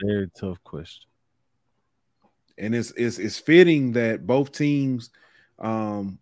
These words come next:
Speaker 2: were coached by Coach Dooley, and both are in similar situations where they started off, uh, actually, it's kinda a little bit of, uh, a difference. Prairie View started off kinda hot, s-, kinda fizzled out,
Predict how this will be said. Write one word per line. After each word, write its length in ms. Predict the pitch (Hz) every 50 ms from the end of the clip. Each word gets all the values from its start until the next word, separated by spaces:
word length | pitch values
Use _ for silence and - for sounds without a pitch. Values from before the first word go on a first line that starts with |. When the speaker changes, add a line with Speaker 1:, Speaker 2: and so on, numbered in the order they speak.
| _ -
Speaker 2:
were 160 | 98 101 101
coached 300 | - 139 135 131 120 120
by 140 | 120 117 113
Coach 280 | - 127 120 117 110 104
Dooley, 460 | 120 131 143 143 135 127 117 110 65 98
and 180 | 107 107 98
both 320 | 90 117 127 143 139 135 127
are 220 | 120 117 113 107
in 160 | 110 110 104 101
similar 400 | - - 135 127 120 117 113 104
situations 800 | - 120 117 - - 101 92 117 123 123 110 - 101 95 87 98
where 160 | 104 107 104
they 140 | 104 104 101
started 400 | - - 120 120 123 123 120 117
off, 340 | 120 123 123 120 117 113 _ _ _ _ _ _ - _ - 104
uh, 240 | 107 104 101 90 82
actually, 440 | 113 139 180 185 - 160 131 123 117
it's 100 | 104 -
kinda 280 | - 143 139 131 120
a 40 | 110
little 340 | 104 69 82 117 123 131 131
bit 200 | 117 131 123 107
of, 140 | 113 107 92 - -
uh, 160 | 104 101 95 82 85 80 _ _ _ - -
a 60 | 101
difference. 480 | 95 123 151 147 - 127 113 - _ _ _ _ _ _ _ _ -
Prairie 240 | - 131 143 151 135
View 140 | 139 143 131
started 320 | - - 139 135 135 131
off 160 | 131 131 123 -
kinda 220 | - 123 113 110
hot, 320 | 107 127 135 131 123 - -
s-, 240 | - - - - - -
kinda 260 | - 127 120 110 104 95
fizzled 400 | - 135 135 127 120 120 113 120
out, 340 | 123 127 120 117 - -